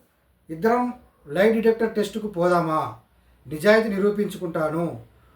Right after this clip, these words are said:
అవినీతి జరగలేదు, జనాలకు లేటుగానైనా తెలుస్తుంది, రెడీయా నువ్వు?" అని సవాల్ విసిరారు. ఇది కొత్త విషయం. దీనిపైన మనం డిస్కషన్ చేయబోతున్నాం వాస్తవం టీవీ వేదికగా.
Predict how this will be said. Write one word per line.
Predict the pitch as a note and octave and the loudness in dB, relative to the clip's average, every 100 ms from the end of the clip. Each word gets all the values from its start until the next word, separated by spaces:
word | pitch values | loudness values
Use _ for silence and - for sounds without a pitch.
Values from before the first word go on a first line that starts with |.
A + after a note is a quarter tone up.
| _ | _
అవినీతి | C#3 E3+ A3 A3+ | -4 2 2 2
జరగలేదు, | F#3+ F#3+ F#3+ F3 E3 F#3+ F#3 C3 | 2 4 4 2 0 -2 -4 -4
జనాలకు | E3 F3+ G3+ G#3+ G3 | -2 2 2 2 0
లేటుగానైనా | E3+ F#3 G#3 A3 A3 G#3 G3+ G#3 | 0 0 0 0 2 2 0 0
తెలుస్తుంది, | G#3 F3+ F3 - E3 D3+ F3+ E3 A#2 - - - - - - - | -2 -2 -4 -6 -8 -4 -4 -6 -10 -20 -20 -20 -20 -20 -20 -4
రెడీయా | D#3 G3 G#3+ G3+ | 2 4 6 6
నువ్వు?" | F3+ F3 F#3 D3+ | 4 0 -2 -2
అని | D3+ G#3 | -4 -2
సవాల్ | F#3+ G3+ F#3 | 0 2 0
విసిరారు. | E3+ G3 F#3+ A#3 | -2 0 0 0
ఇది | F#3+ A3 | -2 -2
కొత్త | G#3+ G#3 | -2 0
విషయం. | A3+ F3+ C#3+ - - _ _ F#3+ | 0 0 -6 -14 -20 _ _ -6
దీనిపైన | D#3+ A#3+ C#4 C4+ B3+ | 0 0 2 0 2
మనం | B3 B3 G#3+ | 0 2 0
డిస్కషన్ | G#3 A3 A3 G3+ | 0 -2 0 2
చేయబోతున్నాం | F#3 F3+ G#3 A3+ A3 | 2 0 0 -2 0
వాస్తవం | F3+ F#3+ G#3+ G#3 | 0 0 -2 -2
టీవీ | G3+ F#3 F3 | -2 -2 0
వేదికగా. | D#3+ D3 C3 A2+ | -2 -6 -10 -12